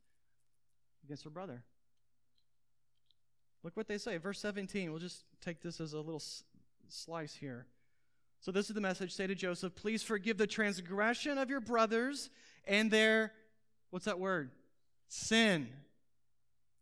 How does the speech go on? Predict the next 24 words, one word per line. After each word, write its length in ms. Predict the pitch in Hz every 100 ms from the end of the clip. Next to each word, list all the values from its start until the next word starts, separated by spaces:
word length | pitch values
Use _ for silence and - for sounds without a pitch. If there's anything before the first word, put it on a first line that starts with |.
| _ _ _ _ _ _ -
Because 320 | 202 226 190
they, 400 | 208 208 202 185
what? 300 | 180 208 170 - - _ _ _ _ - 147
"Did 400 | 139 220 220 214 -
evil 840 | 208 240 302 233 214 190 185 202 - - -
to 340 | - 254 262
you. 560 | 240 247 240 175 139 139 - _ _ _ -
And 120 | 226 285
now 140 | 294
please 400 | 269 311 330 339
forgive 400 | - 277 262 220
the 180 | 240 226 - -
transgression 1200 | - 247 240 240 233 185 214 247 277 - 233 202
of 300 | 202 208 214
the 140 | 196 190
servants 720 | - - 247 285 262 302 277
of 240 | - 208
the 120 | 185 196
God 600 | 180 208 220 240 233 226 -
of 240 | 202 190
your 220 | 196 202
father." 800 | 190 - - - 202 131 113 117 - _ _ _
Joseph 640 | - 202 220 233 - 226 185 185
wept 600 | 190 214 185 151 - -